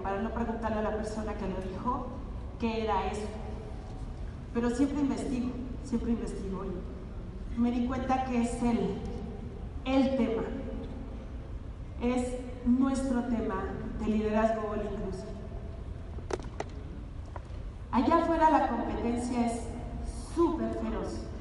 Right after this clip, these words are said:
Estamos viviendo en un mundo que avanza súper rápido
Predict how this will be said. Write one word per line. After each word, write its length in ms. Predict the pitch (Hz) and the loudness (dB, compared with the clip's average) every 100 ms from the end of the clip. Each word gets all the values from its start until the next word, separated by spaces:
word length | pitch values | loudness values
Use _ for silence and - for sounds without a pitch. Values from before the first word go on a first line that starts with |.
| - - - - - - - - - | -8 -6 -6 -6 -8 -8 -8 -8 -4
Estamos 380 | - 285 320 277 | 4 6 6 4
viviendo 340 | 247 269 269 | 2 4 4
en 140 | 277 277 | 4 6
un 180 | 269 | 6
mundo 600 | 277 285 285 311 349 - - - - - | 8 6 6 4 4 4 0 -4 -4 4
que 80 | 226 | 6
avanza 680 | 233 269 277 - 277 269 - - - | 8 8 6 6 6 6 2 -4 2
súper 360 | 392 403 311 285 | 4 6 6 8
rápido 400 | 262 254 233 | 8 6 4